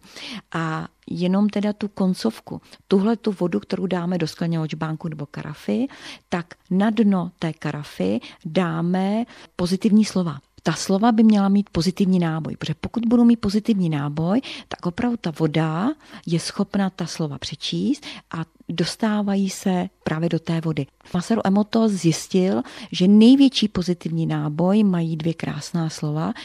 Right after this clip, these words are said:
a to je láska, vděčnost. Samozřejmě dneska v době trošku napnuté díky teda koronaviru, tak bych tam dala i zdraví. To zdraví je samozřejmě pro nás asi tou nejdůležitější hodnotou,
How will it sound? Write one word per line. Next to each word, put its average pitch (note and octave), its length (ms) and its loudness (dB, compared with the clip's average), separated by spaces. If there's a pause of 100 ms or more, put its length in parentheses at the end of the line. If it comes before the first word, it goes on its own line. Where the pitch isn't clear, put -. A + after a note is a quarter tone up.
(140)
a - 80 -8
to - 160 -4
je D3 160 -4
láska, D#3+ 640 -6 (360)
vděčnost. D3+ 840 -6 (480)
Samozřejmě G3 560 0
dneska G#3 720 -2
v E3 200 -4
době G3+ 760 2 (320)
trošku - 360 0
napnuté G3+ 1000 4 (300)
díky F3+ 360 0
teda G3 460 0 (140)
koronaviru, G3 760 2 (400)
tak E3+ 200 -4
bych G3 260 0
tam G#3 260 2
dala F#3 260 0
i A3 80 -2
zdraví. E3+ 600 -4 (120)
To E3+ 100 -4
zdraví D#3+ 420 -2
je F#3 120 0
samozřejmě E3+ 460 -2
pro D#3+ 160 -4
nás D#3 280 -4 (360)
asi - 180 -6
tou E3+ 200 2
nejdůležitější E3 960 0
hodnotou, D#3 720 0